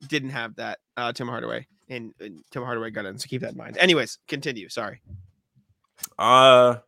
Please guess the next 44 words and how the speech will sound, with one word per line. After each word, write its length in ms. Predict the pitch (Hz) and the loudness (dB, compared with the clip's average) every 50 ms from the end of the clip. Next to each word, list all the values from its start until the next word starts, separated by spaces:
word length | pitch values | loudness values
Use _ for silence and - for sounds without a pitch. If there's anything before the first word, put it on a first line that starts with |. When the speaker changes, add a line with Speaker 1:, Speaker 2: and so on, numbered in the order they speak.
| _ | _
Speaker 1:
I, 80 | 160 180 | 0 2
even 220 | 180 202 202 208 | 4 4 2 4
though 80 | 196 196 | 6 6
I 80 | 185 180 | 6 6
will 120 | 175 180 | 6 2
say 160 | 170 170 147 | 0 -2 -4
Tim 160 | 139 - 160 | -2 -2 -2
Hardaway 320 | 170 175 156 151 147 139 131 | 2 2 2 2 2 0 -2
partially 360 | - 147 131 135 135 135 127 | 0 -2 -2 -2 -2 -6 -6
got 160 | 120 123 120 | -4 -4 -4
in 120 | 117 113 113 | -6 -8 -12
'cause 120 | 123 120 | -14 -12
he 60 | 113 117 | -12 -12
was 100 | 117 - | -12 -10
part 200 | _ 123 113 110 | _ -10 -10 -8
of 80 | 107 | -10
that 180 | 110 104 98 - | -10 -12 -12 -12
Warriors 500 | - 117 107 107 104 104 110 - - - | -12 -14 -12 -12 -12 -12 -14 -14 -16 -12
thing 280 | - 120 - - - _ _ | -10 -10 -10 -10 -14 _ _
with, 180 | 127 123 127 - | -8 -8 -6 -6
uh, 340 | - 120 - - 110 107 - _ | -6 -6 -6 -6 -6 -8 -10 _
Run 180 | - - 123 120 | -6 -6 -6 -6
D 120 | - 110 | -6 -10
M 100 | 110 - | -10 -12
C. 200 | - - - 156 _ _ _ _ _ _ _ | -14 -16 -16 -18 _ _ _ _ _ _ _
So, 100 | _ - - | _ -16 -12
anyways, 320 | 110 135 120 95 90 - - _ _ - - _ _ _ _ _ _ | -10 -10 -10 -10 -14 -18 -20 _ _ -20 -20 _ _ _ _ _ _
or 260 | 127 131 127 123 120 | -10 -8 -8 -8 -10
Run, 320 | 117 123 127 127 127 127 123 120 120 | -10 -10 -8 0 2 2 4 4 2
Speaker 2:
Uh, 300 | 120 117 113 110 110 104 - - - _ _ | 2 0 0 -2 -4 -6 -8 -12 -20 _ _
Speaker 1:
I 60 | 143 | -12
think 220 | 143 - 170 143 151 | -8 -8 -6 0 2
it 60 | 151 | 2
Speaker 2:
third 140 | 143 135 120 | 2 2 4
Speaker 1:
was. 20 | |
Speaker 2:
rat 240 | 135 131 123 110 87 | 4 4 4 4 2
list, 420 | 110 120 113 - - - - - | 0 -2 -2 -4 -8 -14 -16 -12
of 220 | - - 104 98 _ | -10 -10 -10 -10 _
course, 280 | - 120 117 107 - | -6 -4 -4 -2 -2
has 220 | - 107 107 98 - | 0 -2 -2 -2 -4
to 40 | - | -8
be 80 | 104 98 | -6 -6
the 60 | 95 | -2
Lakers. 460 | 92 95 95 90 - 92 87 82 - | -2 -4 -4 -4 -8 -12 -12 -12 -16